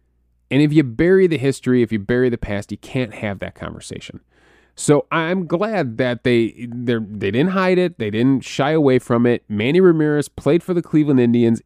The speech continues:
in the nineties. And now you can have that conversation with your kid and be like, "Hey, this is why they changed the name.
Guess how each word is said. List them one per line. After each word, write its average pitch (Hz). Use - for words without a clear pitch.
in 147
the 165
nineties. 107
And 131
now 151
you 190
can 190
have 120
that 104
conversation 101
with 98
your 95
kid -
and 101
be 110
like, 110
"Hey, 254
this 151
is 139
why 113
they 107
changed 95
the 98
name. -